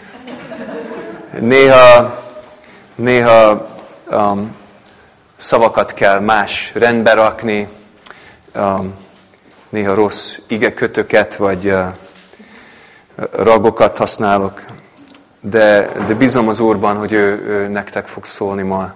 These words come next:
és, um, nem hiába való jöttetek. Mi fogunk megnézni egy kis levelét,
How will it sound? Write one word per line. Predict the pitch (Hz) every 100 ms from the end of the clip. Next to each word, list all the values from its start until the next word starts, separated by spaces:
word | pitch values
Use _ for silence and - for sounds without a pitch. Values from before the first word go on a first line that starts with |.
| - _ - - - - - _ _
és, | - 92 -
um, | 92 92 90 - - - - - - _
nem | 113 110
hiába | 101 110 98 101 98
való | 101 98 95 110
jöttetek. | 98 - - 98 92 - - - - -
Mi | -
fogunk | 202 214 170
megnézni | 160 143 151 143 135 131 135 135
egy | 127 120
kis | - 139 - -
levelét, | 120 117 107 101 98 -